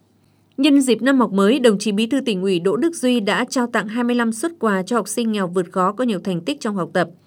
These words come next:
Lãnh đạo Sở Giáo dục Đào tạo cũng trao hai mươi suất học bổng của Quỹ khuyến học tỉnh Yên Bái cho các học sinh.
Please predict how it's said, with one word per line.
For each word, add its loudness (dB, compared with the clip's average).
Lãnh 2
đạo 2
Sở 0
Giáo -2
dục -6
Đào 0
tạo 0
cũng -4
trao 0
hai -2
mươi 0
suất -6
học -8
bổng 2
của 0
Quỹ -8
khuyến -2
học -4
tỉnh -6
Yên -4
Bái -2
cho -4
các -10
học -6
sinh. -2